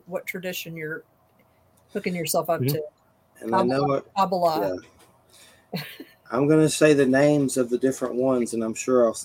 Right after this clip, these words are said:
Speaker 3: I'll say them wrong, and then maybe you, you, you guys could say them so we say 'em right, but maybe I'll get 'em right. I don't know.
Speaker 1: <laughs>
Speaker 3: Probably not. Kether, Dath,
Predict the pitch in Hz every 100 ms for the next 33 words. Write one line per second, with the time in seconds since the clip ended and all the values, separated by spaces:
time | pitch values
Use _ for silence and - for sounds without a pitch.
0 | 135 113 131 127 117 107 107 107 104 107
1 | 110 110 107 104 107 - _ 110 113 117
2 | 107 107 110 101 101 - 101 - 107 104
3 | 101 - 101 101 - 107 104 107 104 95
4 | 98 120 127 127 120 117 110 107 110 98
5 | 87 95 95 92 87 - _ 294 - -
6 | _ 131 127 127 117 98 85 - _ _
7 | _ _ - 147 147 160 165 170 147 _
8 | _ _ _ 98 98 101 131 165 - -
9 | -